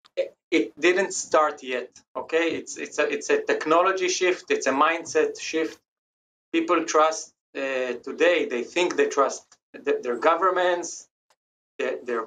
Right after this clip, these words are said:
banks, uh, but it will take time for them to understand that there is a new way to store value.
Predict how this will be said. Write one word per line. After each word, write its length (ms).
banks, 380
uh, 160
but 100
it 120
will 160
take 140
time 260
for 160
them 180
to 40
understand 440
that 140
there 180
is 60
a 100
new 140
way 160
to 60
store 220
value. 260